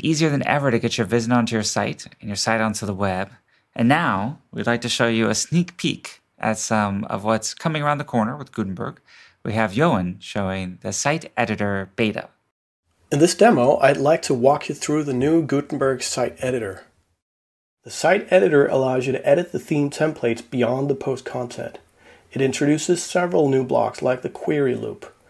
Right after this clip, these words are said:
Speaker 2: When you make a modification like adding a featured image, it naturally adds it to every post in the query.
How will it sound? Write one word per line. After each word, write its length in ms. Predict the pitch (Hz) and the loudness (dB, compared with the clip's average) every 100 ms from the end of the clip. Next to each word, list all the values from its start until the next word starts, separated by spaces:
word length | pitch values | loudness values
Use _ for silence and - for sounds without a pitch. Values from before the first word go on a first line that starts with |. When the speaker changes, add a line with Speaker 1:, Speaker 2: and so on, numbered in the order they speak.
| _ _ | _ _
Speaker 2:
When 140 | - 117 | -2 2
you 60 | |
make 200 | 123 160 | 4 4
a 60 | 185 | 6
modification 800 | 160 156 151 - - 196 - 120 | 6 4 2 -2 0 0 -2 -4
like 280 | 110 107 - | -4 -4 -2
adding 260 | 123 135 151 | 0 0 -2
a 60 | |
featured 440 | - 160 151 143 - | -4 -8 -6 -6 -2
image, 440 | 147 113 113 - _ - _ | -2 -2 -6 -12 _ -20 _
it 80 | 120 | -4
naturally 720 | 117 123 147 151 175 156 156 | 0 2 0 0 0 2 0
adds 360 | - 123 123 127 | 2 2 2 -4
it 120 | 131 | -6
to 260 | - - 131 | -6 -6 -4
every 300 | 131 139 135 | -2 -2 -2
post 340 | 131 123 - | -4 -6 -6
in 80 | 113 | -10
the 80 | - | -10
query. 520 | - 120 - - | -8 -8 -8 -14